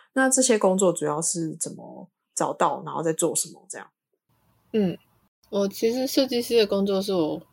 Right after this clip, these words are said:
Speaker 2: 就是全部都读完，然后回来台湾的工作，所以就只有开发专员这个工作我是在纽约，对，所以我先着重在这个的介绍。所以刚从时尚管理毕业的时候，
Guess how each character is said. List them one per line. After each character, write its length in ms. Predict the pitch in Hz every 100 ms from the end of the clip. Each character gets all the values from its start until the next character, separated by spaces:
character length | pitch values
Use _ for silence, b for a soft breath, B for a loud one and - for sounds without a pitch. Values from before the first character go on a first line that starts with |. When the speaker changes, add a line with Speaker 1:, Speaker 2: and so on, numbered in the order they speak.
| -
Speaker 2:
就 140 | - 214
是 120 | 214
全 320 | 202 - 170
部 480 | 185 190 170 170 170 - _ _ -
都 120 | 180
读 140 | 175
完， 180 | 151 151
然 100 | 151
后 80 | 156
回 140 | 170
来 140 | 160 156
台 140 | 151
湾 140 | 151 147
的 80 | -
工 200 | 156 196
作， 240 | 170 156
所 180 | 185 170
以 240 | 165 160 185 _ _
就 520 | - 226 202 185 180 - -
只 120 | 180
有 140 | 190
开 200 | 170 233
发 160 | 226 214
专 160 | 208
员 120 | 196 160
这 100 | 165
个 40 |
工 220 | 160 160
作 140 | 160 151
我 40 |
是 120 | 156
在 140 | 170 156
纽 180 | 156 -
约， 320 | 147 - 175 _ _ _ -
对， 220 | 160 175
所 160 | - 175
以 20 |
我 240 | 170 160 160
先 400 | - 170 160 170 - _ -
着 200 | 175 170
重 180 | 202 175
在 180 | 170 165
这 120 | 160
个 260 | 180 143 -
的 120 | -
介 240 | 147 185 -
绍。 300 | - 160 180 _ _
所 140 | - 214
以 60 |
刚 240 | 202 226 240
从 580 | - 180 165 165 170 190 _ _ _
时 200 | - 196
尚 200 | 196 220
管 240 | 208 170 170
理 200 | 170 160
毕 220 | - 175
业 120 | 170
的 60 | 160
时 160 | - 160
候， 340 | 160 156 190